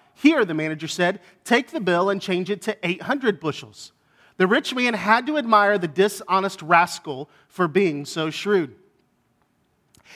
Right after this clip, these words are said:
And it is true that the children of this world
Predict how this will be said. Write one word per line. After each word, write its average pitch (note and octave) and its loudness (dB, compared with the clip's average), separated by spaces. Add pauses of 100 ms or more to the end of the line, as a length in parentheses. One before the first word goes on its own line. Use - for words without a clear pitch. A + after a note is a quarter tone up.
(240)
And A3+ 4
it C#4+ 2
is D#4+ 0
true D3+ 0
that D#3+ -8
the F#3 -4
children C#4+ 0
of C4+ 0
this C#4 -6
world E3 0